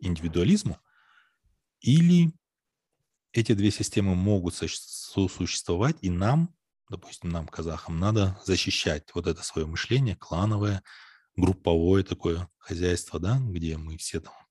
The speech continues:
друг за друга держимся, и проблемы или, наоборот, а, достижения друг друга воспринимаются, ну, почти как свои.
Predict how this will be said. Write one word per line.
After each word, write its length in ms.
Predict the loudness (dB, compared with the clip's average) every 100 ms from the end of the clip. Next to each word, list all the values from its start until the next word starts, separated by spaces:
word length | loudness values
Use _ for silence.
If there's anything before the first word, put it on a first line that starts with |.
| -8
друг 160 | -6 -4
за 100 | -4
друга 260 | -4 -4 0
держимся, 480 | 2 2 0 0
и 280 | 0 0 -4 -10 -20 -20 -20 _ _
проблемы 580 | -8 -2 0 2 0 -2
или, 320 | -4 -6 -8
наоборот, 600 | -8 -6 -4 -6 -8 -16 -20 _ -10
а, 220 | -6 -4
достижения 640 | -4 -4 -2 0 2 0
друг 220 | -2 -4 -2
друга 460 | 0 0 0 -4 -8
воспринимаются, 720 | -10 -6 -4 -2 -2 -2 -4 -6
ну, 120 | -6
почти 380 | -6 -8 -8 -6
как 180 | -6
свои. 360 | -4 -2 -4